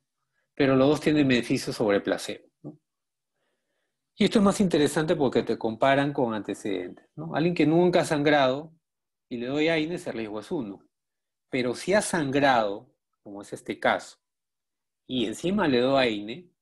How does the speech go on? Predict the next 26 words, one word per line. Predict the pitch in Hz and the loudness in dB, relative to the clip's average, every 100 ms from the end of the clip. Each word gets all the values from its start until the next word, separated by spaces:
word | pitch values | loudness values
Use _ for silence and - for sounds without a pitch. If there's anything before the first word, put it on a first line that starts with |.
| _ - | _ -12
tiene | 131 | -10
cuarenta | - 110 120 139 | -4 -4 -4 -8
por | 117 104 | -8 -10
ciento, | - 131 117 113 _ _ | -10 -10 -8 -10 _ _
perdón, | 127 120 101 98 98 _ _ | -6 -4 -6 -8 -14 _ _
sí, | 196 156 | -6 -4
cuarenta | 113 131 135 | -2 -2 -2
por | 139 113 | -2 -4
ciento | - 123 127 131 120 | -4 -6 -6 -6 -4
de | 120 123 139 _ _ | -2 -4 -6 _ _
sangrar. | - 92 95 90 - _ _ _ _ _ _ _ - | -12 -6 -4 -4 -6 _ _ _ _ _ _ _ -10
El | 107 | -4
riesgo | 110 123 120 | -2 0 -2
es | 120 | -4
cuarenta | - 110 123 156 139 | -2 2 4 2 4
veces | 131 123 110 | 2 0 -10
más. | 110 92 - - - _ _ _ _ _ | -10 -14 -14 -20 -20 _ _ _ _ _
¿Y | - 165 | -8 0
qué | 214 | 0
pasa | 214 214 - | 2 2 0
si | - 160 | -4 -4
yo | 165 180 | -2 2
le | 170 | 2
doy | 160 170 170 | 2 0 -2
con | 143 | -8
un | 135 147 175 | -6 -8 -12